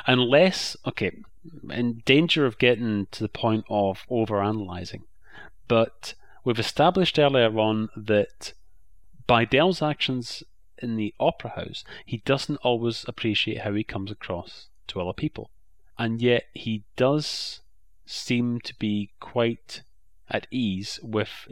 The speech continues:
drinking to excess and knowing that he's going to be boorish enough to really piss off everybody around him, to the point where Henry says to him,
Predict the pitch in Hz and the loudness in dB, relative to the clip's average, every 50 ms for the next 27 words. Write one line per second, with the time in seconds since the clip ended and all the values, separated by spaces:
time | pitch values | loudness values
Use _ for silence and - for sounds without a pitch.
0 | 120 107 - - 131 127 143 147 - - 160 147 - - - 123 117 - - - | -14 -10 -4 -2 0 0 0 -2 -2 -4 -4 -4 -4 -4 -4 -4 -4 -4 -6 -8
1 | - - - - 147 135 95 85 - - - - - - - - - - - - | -8 -6 0 2 2 2 2 0 -4 -8 -10 -12 -12 -12 -14 -16 -20 -20 -20 -20
2 | - - - - - - - - - - - - - - - 120 117 113 113 110 | -20 -20 -20 -20 -20 -20 -20 -20 -20 -20 -20 -20 -16 -4 0 2 2 2 2 2
3 | 110 110 110 - - - - - 117 117 120 123 123 123 120 117 117 113 110 110 | 0 -2 -4 -6 -12 -14 -10 -8 -2 0 2 2 4 4 2 2 0 -2 -2 -4
4 | 101 - - 117 107 - - - - 120 123 131 147 - 127 113 - 110 101 95 | -4 -4 -8 -10 -10 -12 -6 -2 0 2 2 0 0 -4 -6 -4 -4 -4 -4 -6
5 | 98 - 127 127 123 123 120 120 110 - - 107 101 101 101 98 - - - - | -6 -2 0 2 2 2 2 0 -2 -2 -4 -4 -4 -4 -4 -4 -6 -10 -10 -10
6 | 107 98 98 104 110 113 110 110 104 98 - - - - 113 - - - 104 98 | -10 -10 -6 -4 -4 -2 0 -2 -2 -4 -6 -6 -6 -6 -6 -6 -6 -6 -6 -6
7 | 95 - - - - - - - - - 117 113 104 110 107 98 95 104 98 95 | -8 -8 -12 -18 -20 -20 -20 -20 -8 -6 -6 -4 -2 -4 -4 -4 -4 -2 -2 -2
8 | 95 98 101 101 101 95 87 90 - - - - - - - - - - - - | -2 -2 -2 -2 -2 -4 -6 -10 -12 -16 -18 -20 -20 -20 -20 -20 -20 -20 -20 -20
9 | - - - - - - - 117 101 101 98 - - - 101 95 98 - - - | -20 -20 -20 -14 -12 -6 -4 -4 -4 -4 -6 -6 -6 -6 -4 -4 -6 -8 -10 -6
10 | 110 101 95 92 92 - - - - - - - - - 101 98 98 95 90 - | -4 -2 -2 -2 -4 -8 -14 -20 -20 -20 -20 -16 -6 -4 -4 -2 -2 -4 -6 -6
11 | - 95 90 - - - 98 90 90 90 | -6 -6 -6 -6 -8 -8 -8 -8 -8 -10